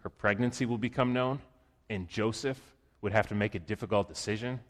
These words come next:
about what to do with the situation with his fiancée,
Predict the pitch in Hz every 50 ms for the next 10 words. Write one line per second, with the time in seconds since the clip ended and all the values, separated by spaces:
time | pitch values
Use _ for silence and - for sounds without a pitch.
0 | _ _ _ _ _ _ _ _ _ _ _ _ _ _ - - 95 110 101 101
1 | 104 107 - - 131 98 120 120 117 117 117 - 101 - - - 120 110 - 104
2 | 92 92 101 107 - - 120 117 110 104 101 101 95 - - 90 85 - - 104
3 | 95 90 90 98 98 - - 117 110 113